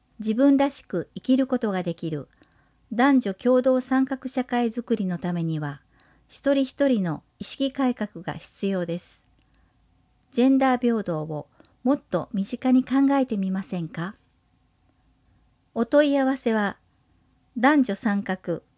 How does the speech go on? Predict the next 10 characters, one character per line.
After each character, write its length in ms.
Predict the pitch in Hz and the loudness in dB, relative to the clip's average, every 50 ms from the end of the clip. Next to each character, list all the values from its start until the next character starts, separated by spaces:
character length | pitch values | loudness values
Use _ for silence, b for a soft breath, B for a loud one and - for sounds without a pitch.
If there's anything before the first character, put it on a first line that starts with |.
| _ _ _ _ _ _ _ | _ _ _ _ _ _ _
市 220 | _ 262 - 254 262 | _ -6 0 2 4
民 240 | 269 285 294 302 294 | 4 4 4 2 0
相 260 | - - 262 254 254 | 0 -2 0 0 0
談 240 | 233 226 233 226 226 | 0 0 0 -2 -2
課、 260 | - 151 147 - - _ _ _ _ _ _ _ _ _ _ _ _ _ _ _ | -4 -8 -8 -8 -12 _ _ _ _ _ _ _ _ _ _ _ _ _ _ _
電 340 | 240 214 220 247 262 262 254 | 0 2 4 6 6 8 6
話 260 | 247 247 233 220 220 - _ _ _ _ _ _ _ _ _ - | 6 4 2 0 -4 -10 _ _ _ _ _ _ _ _ _ -2
六 320 | 226 233 233 - 285 277 | 0 0 2 0 0 2
五 260 | 262 285 277 262 214 | 4 4 4 4 4
の 240 | 180 170 160 156 - | 0 -2 -4 -6 -8